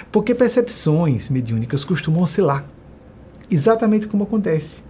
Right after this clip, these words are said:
Em um momento está a Mireille Mathieu sozinha cantando, depois tem uma orquestra pequena com ela, depois tem só o pianista, depois só o piano e o pianista e mais nada,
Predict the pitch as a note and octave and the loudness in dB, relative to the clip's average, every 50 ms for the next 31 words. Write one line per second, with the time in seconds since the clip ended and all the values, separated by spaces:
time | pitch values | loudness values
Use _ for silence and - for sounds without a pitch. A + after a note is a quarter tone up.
0 | - - - - - - - - - - - - - A#3 A#3+ A3 A3 G#3 G3+ A3 | -20 -20 -20 -20 -20 -20 -20 -20 -20 -20 -8 0 2 4 6 6 6 6 6 4
1 | A#3 A#3 A3 - G#3 E3+ - - F3+ E3+ D#3+ D#3 D3+ D3 D#3 D#3 C#3 C#3 D3+ D3+ | 4 2 0 -2 -4 -4 -2 -2 0 0 2 2 2 2 2 0 0 0 0 0
2 | D3 C#3+ C#3+ C#3+ C#3+ - G3+ G#3 G3 G3+ - D3 C#3 C3+ B2 D3+ D3+ D3 C#3+ E3+ | 0 0 0 -2 -2 0 0 0 0 0 0 -2 -2 0 0 0 0 0 0 0
3 | E3 D#3 D#3+ A3 A#3 A3+ G3+ F#3 D#3+ - - D#3 D#3 C#3 C3+ - - E3+ D3+ D3 | -2 0 0 0 0 2 2 0 0 0 0 0 0 0 -2 -2 -2 0 0 0
4 | C#3 - - - D3+ D3 D3 C#3+ - - - - C#3 - - C#3+ C3+ C3+ C3+ - | -2 -2 -2 0 2 2 2 0 -2 -6 -6 -8 -6 -4 -4 -2 -2 -2 -2 -2
5 | G3+ G#3 A3+ A#3+ A#3 G#3 E3+ D#3 D#3 D3 - D3 C#3+ - C#3+ C3+ - - - D3+ | 0 0 2 4 4 4 2 2 0 0 -2 -2 0 0 -2 -2 -2 0 0 0
6 | C3+ C3+ B2+ - D3+ D3 D3 E3 G3 A3 A#3+ G#3+ G#3+ - E3+ D3 C#3+ C#3+ - C3+ | 0 0 -2 -4 -2 0 0 0 2 2 0 0 -2 -2 -2 -2 -2 -2 -2 -2
7 | C3 C3 A#2 - - E3 D#3+ D3 - F3 F3 D3 C#3+ C#3 D3 D3+ D3 D3 C#3+ D3 | -2 0 0 0 2 2 0 0 0 2 2 2 2 2 2 2 2 2 2 2
8 | D3+ C#3+ C#3+ C#3 A#2+ - D3 D3 D3 D3+ D3 E3+ G#3 A3 A3 G#3+ G#3+ F#3+ A3 A3 | 2 2 2 0 0 2 2 2 2 2 2 2 2 4 4 4 4 4 4 4
9 | G#3+ | 4